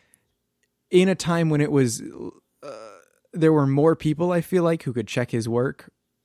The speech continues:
Um,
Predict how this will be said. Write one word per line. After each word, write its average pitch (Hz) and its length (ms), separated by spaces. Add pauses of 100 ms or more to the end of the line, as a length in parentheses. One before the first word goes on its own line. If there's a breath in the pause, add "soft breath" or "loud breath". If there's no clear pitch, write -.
(1900)
Um, 110 500